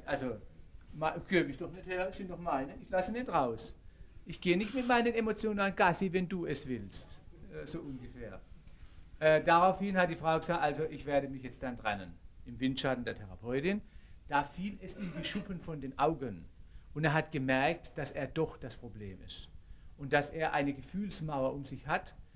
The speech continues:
die natürlich von der leidvollen Erfahrung mit seiner Mutter kam.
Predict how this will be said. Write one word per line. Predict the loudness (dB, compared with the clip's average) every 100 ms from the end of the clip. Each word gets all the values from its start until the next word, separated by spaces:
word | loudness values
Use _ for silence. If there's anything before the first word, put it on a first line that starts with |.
| -18 -12
die | -2
natürlich | 0 0 -4 -4
von | -2
der | 0 4
leidvollen | 4 2 -2 -6
Erfahrung | -6 -4 -2 -2 -4
mit | -4
seiner | -4 -2
Mutter | -6 -6
kam. | -8 -6 -4 -4